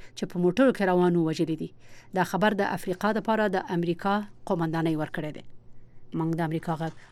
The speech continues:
آشنا راډیو نه غږیږو. عراقي کردان تیاری نیسي چې د دوشنبې په ورځ د عراق په شمالي سیمه کې د خپلې خودمختارۍ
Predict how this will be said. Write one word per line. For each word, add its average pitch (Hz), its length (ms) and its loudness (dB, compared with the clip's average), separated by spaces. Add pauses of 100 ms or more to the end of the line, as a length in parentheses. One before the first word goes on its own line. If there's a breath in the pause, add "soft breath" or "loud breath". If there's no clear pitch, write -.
(160)
آشنا 202 320 0
راډیو 160 240 0
نه 160 100 -6
غږیږو. 139 340 -8 (920 loud breath)
عراقي 240 360 10
کردان 262 360 6
تیاری 220 340 8
نیسي 262 260 4
چې 254 120 2
د 220 120 2
دوشنبې 214 440 4
په 202 80 0
ورځ 220 200 4
د 202 120 4
عراق 220 260 4
په 196 100 -2
شمالي 190 380 4
سیمه 196 260 2
کې 220 160 2
د 208 100 2
خپلې - 260 0
خودمختارۍ 180 600 0